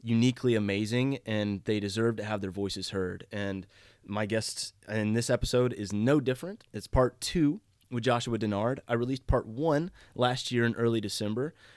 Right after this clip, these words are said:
and that was an amazing conversation. If you've heard it, then I'm sure you've eagerly been awaiting the conclusion, uh, part two, this episode. And if you haven't heard it, please go back and listen. You'll, you will be happy that you did. I make no money off of this podcast,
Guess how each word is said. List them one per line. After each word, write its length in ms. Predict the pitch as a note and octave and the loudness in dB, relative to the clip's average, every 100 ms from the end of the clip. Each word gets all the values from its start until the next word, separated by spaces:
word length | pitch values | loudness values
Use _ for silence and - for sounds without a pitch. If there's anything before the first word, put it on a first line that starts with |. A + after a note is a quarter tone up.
| _ - | _ -6
and 280 | A2+ A2 C3+ | -2 0 2
that 60 | |
was 80 | B2+ | 2
an 80 | A#2 | 4
amazing 360 | A#2 C3 C3+ B2 | 6 6 4 2
conversation. 640 | A2+ G2+ - F#2+ G2 G#2+ | 0 -2 -4 -6 -4 -6
If 140 | G2+ | -4
you've 120 | A2+ G2+ | -6 -4
heard 340 | A2+ D#3 D#3+ | 4 6 6
it, 240 | C3 - - | 4 2 -4
then 280 | A2+ G#2+ G#2 | 0 0 -2
I'm 120 | G#2 | -4
sure 140 | - A2 | 0 0
you've 180 | G2 - | -2 -4
eagerly 400 | F3+ D3+ A#2 A2 | 0 2 2 2
been 160 | G#2 | 0
awaiting 460 | G2+ G2 G2+ A#2+ C3+ | 0 0 0 0 -2
the 320 | A#2 G#2+ G2+ F#2+ | -2 -2 -2 -4
conclusion, 680 | - G2 - B2 G#2 A#2 - G#2+ | -4 -2 2 2 2 -2 -4 -6
uh, 240 | G#2 G2+ - | -4 -4 -4
part 220 | - A2 | -4 -2
two, 240 | - A#2+ A2 | 0 0 2
this 200 | A2 - | 0 -2
episode. 520 | A#2 - - G2+ A#2 - - - - - | -6 -8 -6 -4 -6 -8 -20 -20 -20 -8
And 220 | A#2 A#2 | -4 -4
if 80 | A#2+ | -2
you 60 | C3 | 0
haven't 240 | F#3+ C#3 | 2 4
heard 140 | A#2+ | 4
it, 140 | A2+ - | 4 4
please 220 | D#3+ D3 | 2 4
go 100 | D3+ | 4
back 180 | C#3+ C3 | 2 2
and 120 | B2 | 0
listen. 360 | A#2+ B2+ B2 F#2+ | 0 -2 -2 -2
You'll, 320 | A2 G#2+ G2+ - | -2 -2 -4 -4
you 120 | A#2+ | 0
will 60 | A#2+ | 2
be 100 | A2+ | 0
happy 400 | - C3+ - B2 | 0 0 0 -2
that 140 | G#2+ | -4
you 120 | G#2 | -6
did. 340 | F#2+ G#2 G#2+ - _ _ _ - | -6 -4 -4 -8 _ _ _ -6
I 60 | G3 | 0
make 160 | F#3+ | 2
no 140 | D3 C3 | 4 4
money 180 | B2+ B2 | 6 4
off 160 | A2+ | 2
of 60 | A#2 | 0
this 100 | A2+ | -2
podcast, 600 | A2+ A2 - G#2+ G#2+ | 0 0 0 -4 -6